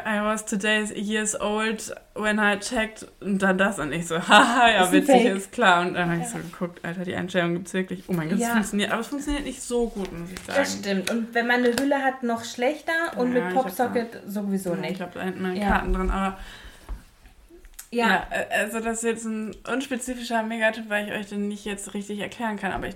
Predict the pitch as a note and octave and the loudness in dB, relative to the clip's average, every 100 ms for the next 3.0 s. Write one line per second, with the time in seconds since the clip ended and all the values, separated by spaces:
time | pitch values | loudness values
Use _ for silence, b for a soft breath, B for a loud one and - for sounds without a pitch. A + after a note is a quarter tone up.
0 | - - F3 F#3 F3+ E3+ E3+ E3+ F3 E3+ | -12 -10 -8 -8 -8 -6 -6 -8 -2 0
1 | E3+ E3+ G3+ G3 F#3 F3 F3 - G3 - | 2 2 2 0 0 -2 -4 -6 -8 -2
2 | F#3 F3 F3 E3+ E3 E3+ - F3 F3 F3+ | -2 -2 -4 -6 -8 -10 -10 -4 -4 -6